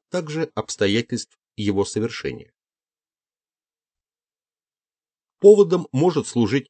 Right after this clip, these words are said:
заявление, содержащее в себе: первое, наименование суда,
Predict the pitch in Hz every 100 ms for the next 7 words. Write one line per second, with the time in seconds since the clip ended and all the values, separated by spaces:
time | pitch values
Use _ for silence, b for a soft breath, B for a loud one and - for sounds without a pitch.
0 | - 92 104 101 123 156 151 131 117 _
1 | _ - 120 101 90 85 107 - 110 -
2 | - 107 73 - _ _ _ _ _ _
3 | _ _ _ _ - 117 78 67 - _
4 | _ _ _ _ _ _ _ _ _ _
5 | 110 117 110 110 113 110 107 98 95 -
6 | 117 113 165